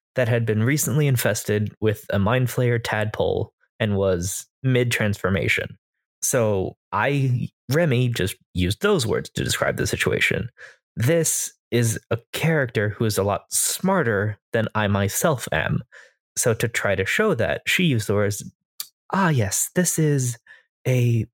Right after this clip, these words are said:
proto-Mind Flayer that's mid-parthenogenesis." So just to have a character that is different from you, just use different words than the way you do it, is another good way to just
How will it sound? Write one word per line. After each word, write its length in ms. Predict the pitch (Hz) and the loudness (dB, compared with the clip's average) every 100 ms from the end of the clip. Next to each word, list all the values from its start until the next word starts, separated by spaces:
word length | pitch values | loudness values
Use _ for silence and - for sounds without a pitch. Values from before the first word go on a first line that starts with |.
| _ | _
proto-Mind 580 | - 214 180 123 107 98 | -2 2 2 2 2 0
Flayer 260 | 101 98 | 0 0
that's 220 | 104 98 - | 0 0 2
mid-parthenogenesis." 1200 | 160 139 135 127 123 110 107 90 - - - - _ _ | 2 2 -2 2 2 2 0 0 -2 -2 -4 -8 _ _
So 100 | - | -2
just 260 | 147 156 - | 0 -2 -2
to 100 | 139 | -2
have 560 | - 185 165 135 117 - _ | 0 0 0 0 -2 -6 _
a 100 | - | -4
character 600 | 120 - 190 170 143 123 | -4 -2 0 0 0 0
that 180 | 117 110 | 0 0
is 320 | 110 107 - - 123 120 | 0 0 -4 -4 0 0
different 420 | 117 175 - 165 | 0 0 -2 -4
from 340 | - - 147 123 | -4 0 2 2
you, 280 | 135 123 - | 2 0 0
just 240 | 117 107 | -2 0
use 300 | 131 151 123 - - - 123 120 | 2 2 0 -6 -16 0 2 2
different 480 | 185 190 - 113 - | 2 -2 -2 -4 -2
words 600 | 64 - - - - - - - _ | -2 0 -2 -4 -6 -10 -20 -20 _
than 140 | 120 | 0
the 60 | 113 | 2
way 120 | 110 | 2
you 220 | 104 139 | 2 0
do 180 | 127 104 | 0 0
it, 100 | 101 | 0
is 160 | - 110 - _ | -2 -4 -6 _
another 400 | - 135 139 131 | 0 2 2 2
good 260 | 123 127 120 | 0 0 0
way 500 | 113 147 117 107 110 _ _ _ _ | 0 2 2 0 -2 _ _ _ _
to 100 | - | -2
just 220 | 110 107 | 0 -2